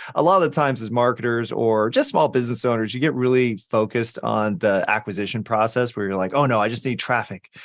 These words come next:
I just need clicks on the ad. I just need clicks on my post or comments on my post." And everybody really forgets about the whole point of the matter, which is how do you convert them into prospects, at least leads, or how do you convert them into sales?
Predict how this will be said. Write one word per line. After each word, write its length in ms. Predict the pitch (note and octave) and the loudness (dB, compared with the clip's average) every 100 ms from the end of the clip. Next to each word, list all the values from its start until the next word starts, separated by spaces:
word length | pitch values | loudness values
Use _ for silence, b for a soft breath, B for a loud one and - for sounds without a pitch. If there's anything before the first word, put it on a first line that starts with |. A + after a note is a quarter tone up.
| B | B
I 100 | C#3 | -2
just 180 | C3 A#2 | -2 0
need 140 | B2 | -2
clicks 260 | - C3 - | 0 -2 0
on 120 | A#2+ | -2
the 120 | A#2 | -2
ad. 460 | A#2+ A#2 G2+ F2 F2+ | -2 -2 -2 -2 -2
I 140 | A2+ | -2
just 240 | A2+ A#2+ B2+ | -2 -4 -2
need 380 | B2 A#2 G#2 B B | -2 0 -2 B B
clicks 260 | - C3 - | -4 -4 0
on 120 | B2+ | 0
my 80 | B2+ | 0
post 420 | A#2+ B2+ A#2 - | 0 -2 -2 -4
or 80 | G2+ | -8
comments 460 | - B2+ B2+ A#2 A#2+ | -4 -2 0 -2 -4
on 80 | |
my 100 | A2 | -6
post." 400 | G2+ C3 B2+ A2 | -2 0 2 0
And 100 | A#2 | 0
everybody 440 | B2+ B2+ C3 B2 - _ _ - | 2 2 2 2 -2 _ _ -8
really 460 | B2+ B2+ E3+ D#3+ | -6 2 4 4
forgets 400 | C3+ B2 G#2+ A#2 | 2 0 0 0
about 220 | F#2 A2 G#2 | 2 0 0
the 60 | |
whole 300 | G2 A2 G#2 | 0 0 0
point 280 | - B2+ B2 | -2 -2 0
of 60 | G#2 | 0
the 80 | |
matter, 320 | F#2+ F#2+ F#2 F2+ | 0 0 0 0
which 200 | G2+ A#2 | -2 2
is 240 | A2 F2+ B B - | 2 0 B B -4
how 180 | A2 | 0
do 60 | B2+ | 2
you 80 | B2+ | 2
convert 440 | A#2+ G#2+ A2+ A#2 | 0 0 0 0
them 240 | G#2+ G2+ F#2+ | -4 -4 -4
into 680 | A2 G2 - G2 F#2+ F2+ E2 b b | -6 -6 -4 -2 -2 -2 -6 b b
prospects, 640 | - D#3+ E3+ - B2 G2+ A2 | 0 2 2 2 0 0 -2
at 140 | F#2 | -2
least 340 | A#2+ F2+ - | -2 -2 -8
leads, 540 | G#2 A#2+ G#2 F#2 F2+ - | -4 -2 -2 -4 -8 -6
or 300 | A#2+ A2+ A2 | 0 2 2
how 80 | A2 | 2
do 80 | G2+ | -2
you 60 | |
convert 260 | F#2 G2 F#2 | -4 -4 -4
them 140 | F2+ | -4
into 180 | F#2 F2 | -6 -6
sales? 560 | D#2+ - F#2+ - - | -6 -2 -2 -4 -12